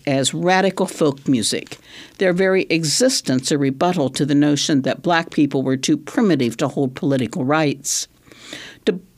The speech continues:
Bois himself was a proud alumnus of Fisk University and no stranger to the archive. In the essay, he provided a capsule history of the pilgrimage of the Fisk Jubilee Singers.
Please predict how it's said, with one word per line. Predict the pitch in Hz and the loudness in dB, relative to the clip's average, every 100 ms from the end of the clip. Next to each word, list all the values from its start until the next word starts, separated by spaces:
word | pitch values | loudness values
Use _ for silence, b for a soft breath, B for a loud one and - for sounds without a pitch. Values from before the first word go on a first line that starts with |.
| - | 2
Bois | 226 233 220 | 4 6 4
himself | 180 - 220 226 202 | 2 2 4 2 2
was | 170 | 0
a | 165 | 0
proud | 156 - 147 | 0 2 2
alumnus | 143 143 139 143 143 | 4 4 4 4 2
of | 147 | -2
Fisk | - 175 - - | 0 0 0 2
University | 160 147 175 180 - 113 110 B B B B | 2 2 0 0 -2 -2 -4 B B B B
and | - 214 | 0 2
no | 190 | 4
stranger | 175 - 254 240 233 110 | 2 2 2 2 2 -2
to | 143 | 0
the | 135 135 | 2 2
archive. | 156 170 123 101 85 123 - - _ B B B B B | 2 -2 -4 -6 -8 -12 -14 -18 _ B B B B B
In | 233 269 | 2 4
the | 254 | 6
essay, | 196 180 175 156 | 4 2 2 2
he | 180 | 2
provided | 175 156 156 147 147 139 | 0 0 2 2 2 2
a | 131 123 | 2 0
capsule | - - 190 - 151 | -2 -4 -2 0 -2
history | - 226 - 147 131 | 0 0 0 0 0
of | 127 | 0
the | 135 | -6
pilgrimage | - 214 190 165 135 123 147 | 0 0 2 2 2 2 -2
of | 131 | -2
the | 135 | -2
Fisk | - 185 - - - B B B | -2 0 0 -2 -8 B B B
Jubilee | - 180 156 147 143 | 0 2 4 2 2
Singers. | - 226 196 113 90 - | 0 0 0 0 -4 -8